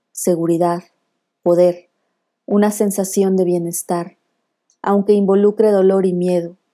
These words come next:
Buscamos el desapego también por placer, a fin de no ser lastimados,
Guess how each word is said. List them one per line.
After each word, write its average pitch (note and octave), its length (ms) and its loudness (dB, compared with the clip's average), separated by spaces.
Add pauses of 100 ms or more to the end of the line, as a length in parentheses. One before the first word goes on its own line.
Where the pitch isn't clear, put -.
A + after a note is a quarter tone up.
(580)
Buscamos A3+ 560 0
el A#3 100 4
desapego A3 580 0
también G#3 420 0
por G3+ 180 -4
placer, F#3+ 600 -2 (460)
a G3+ 140 -2
fin A#3 180 2
de A#3+ 100 0
no A#3 140 2
ser A3 260 0
lastimados, F#3+ 1080 -2